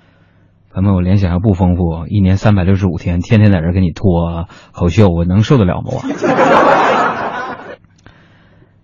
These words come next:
这后来我总结出什么来呢？我就总结出来一个人生感悟，就是说，你说我们生活当中这些人呐，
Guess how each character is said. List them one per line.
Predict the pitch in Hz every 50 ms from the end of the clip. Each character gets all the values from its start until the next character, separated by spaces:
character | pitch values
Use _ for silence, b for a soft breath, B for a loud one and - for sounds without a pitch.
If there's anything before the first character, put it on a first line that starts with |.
| _ _
这 | _ - 160
后 | - 208
来 | 185 175
我 | 175 196
总 | 180 170 131 104
结 | 107 139
出 | 147 214
什 | 202 - - 87 85
么 | 92 123
来 | 160 156
呢？ | 131 101 90 87 92
我 | - 120
就 | 180
总 | - - 113 98
结 | 104 147
出 | - 185
来 | 190 185
一 | 170 180
个 | 180 190
人 | 147 131 139 180
生 | 160 180 196 196 160
感 | 143 95 76 78
悟， | 101 135
就 | 151 160
是 | 139 143
说， | 147 170 180 180 175 - _ _ _ _ _ _ _ _ _ _ _ _ _ _ _ _
你 | 147 143
说 | 190 285
我 | 277 185
们 | 123 123
生 | - - - 240 254 226
活 | 175 165
当 | 156 160 151 156
中 | 151 156 160 147
这 | 165 160
些 | 143 151 160
人 | 143 113 95 85 80 80 87
呐， | 107 117 92 -